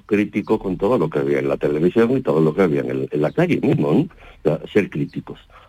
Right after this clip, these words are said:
¿Esto por qué? ¿Esto qué, por qué sucede así? ¿Por qué puede, qué, qué po-, se podría haber hecho de otra forma? En fin, ese es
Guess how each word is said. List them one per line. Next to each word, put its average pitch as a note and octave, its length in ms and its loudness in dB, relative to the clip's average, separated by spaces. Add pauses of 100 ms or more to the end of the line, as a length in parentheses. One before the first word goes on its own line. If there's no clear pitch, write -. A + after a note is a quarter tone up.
(140)
¿Esto - 240 0
por D#3 180 -6
qué? D3+ 220 0
¿Esto C#3 200 -12
qué, D#2+ 220 -6 (480)
por D#2+ 120 -10
qué F#2 100 -8
sucede - 340 -4
así? C3+ 320 2
¿Por F#2 180 -2
qué F2 120 -2
puede, E2 260 0
qué, G2+ 200 -6
qué F2 100 -2
po-, G2+ 160 -4
se G#2 120 -2
podría F2 320 2
haber D#2 200 0
hecho D2+ 240 -4
de D2+ 80 -4
otra - 160 -8
forma? C3 360 0 (420)
En F#2+ 80 -8
fin, A#2 420 -2
ese C3 300 4
es C3+ 80 -2